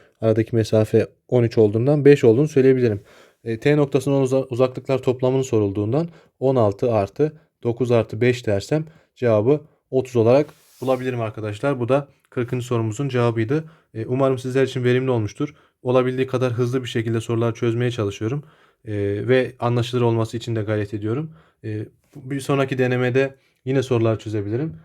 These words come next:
Eee, bana geri bildirimlerinizden bahsederseniz benim için çok daha iyi olacaktır. Yani, "Şu şekilde yaparsanız, bu şekilde yaparsanız biz daha iyi anlarız. Eee, biz, işte, şuna ihtiyacımız var." gibisinden geri bildirimleri özellikle Telegram grubumuzdan bizlere iletebilirsiniz arkadaşlar.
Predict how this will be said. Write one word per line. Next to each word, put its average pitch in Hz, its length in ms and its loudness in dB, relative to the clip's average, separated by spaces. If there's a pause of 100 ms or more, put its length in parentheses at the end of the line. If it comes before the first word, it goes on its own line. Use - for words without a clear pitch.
(240)
Eee, 104 300 -6
bana 131 220 2
geri 139 260 4
bildirimlerinizden 143 840 0
bahsederseniz 139 640 -2
benim 127 180 -2
için 131 160 -10
çok 131 280 -4
daha 127 180 -4
iyi 131 160 -2
olacaktır. 107 540 -4 (300)
Yani, 107 200 -4
"Şu 131 120 -8
şekilde 117 340 0
yaparsanız, 113 520 -4
bu 107 40 -12
şekilde 113 320 -4
yaparsanız 110 500 -8
biz 101 140 -14
daha 110 200 0
iyi 110 120 0
anlarız. 104 380 -6 (340)
Eee, 98 280 -10
biz, 107 280 -10 (140)
işte, 113 280 -6
şuna 123 220 -2
ihtiyacımız 104 540 0
var." 101 120 -2
gibisinden 110 500 -6 (300)
geri 117 240 2
bildirimleri 113 540 0 (260)
özellikle 120 360 -2
Telegram 120 400 0
grubumuzdan 110 580 -4 (320)
bizlere 117 240 -2
iletebilirsiniz 117 680 -4
arkadaşlar. 107 580 -8